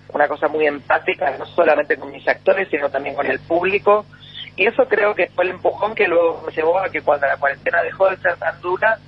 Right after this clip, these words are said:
yo pudiera gestar, escribir, ensayar un nuevo espectáculo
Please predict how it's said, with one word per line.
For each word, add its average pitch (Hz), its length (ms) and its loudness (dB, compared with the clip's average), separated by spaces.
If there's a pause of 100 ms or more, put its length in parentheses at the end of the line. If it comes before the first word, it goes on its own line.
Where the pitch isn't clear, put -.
(460)
yo 175 160 0
pudiera 170 440 2
gestar, 190 640 -2
escribir, 170 640 -8
ensayar 165 720 -2 (360)
un 185 180 -6
nuevo 190 240 2
espectáculo 156 640 -2